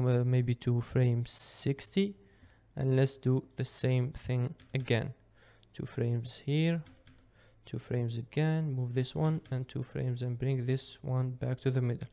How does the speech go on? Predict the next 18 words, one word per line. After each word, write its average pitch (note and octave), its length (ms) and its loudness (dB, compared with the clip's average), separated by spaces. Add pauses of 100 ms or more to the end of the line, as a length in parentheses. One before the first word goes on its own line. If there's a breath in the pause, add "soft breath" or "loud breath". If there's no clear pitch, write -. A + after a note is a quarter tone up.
(280 loud breath)
If - 140 -6
you C#3 80 6
want C#3+ 240 6
to, A#2+ 540 6
uh, A#2+ 120 2
change A#2+ 320 2
the A2+ 400 2 (1500)
Y C3 220 8
refraction, B2+ 580 4
you B2 80 4
can A#2 220 2
do A#2 180 2
that A2+ 260 2
too. E3 300 0 (640)
And F3+ 300 4 (240)
in D#3 100 6
the C#3+ 100 6
prism D#3 540 6